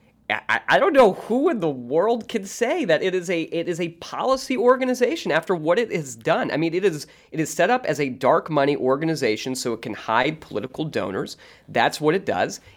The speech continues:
and it was used to coordinate with the Trump campaign specific-, I mean, I didn't write this. This is what's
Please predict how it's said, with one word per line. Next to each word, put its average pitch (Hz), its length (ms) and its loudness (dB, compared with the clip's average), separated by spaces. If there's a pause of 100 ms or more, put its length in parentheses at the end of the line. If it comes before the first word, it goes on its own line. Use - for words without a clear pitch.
and 127 280 4
it 147 180 2
was 131 180 -2
used 127 360 0
to 135 80 -4
coordinate 147 540 0
with 139 120 -6
the - 80 -6
Trump 135 340 -2
campaign 139 640 -2
specific-, 190 520 0
I 160 80 4
mean, 160 160 2
I 123 200 4
didn't 160 220 0
write 123 280 2
this. 147 200 0
This 180 140 -4
is 190 80 -4
what's 190 200 2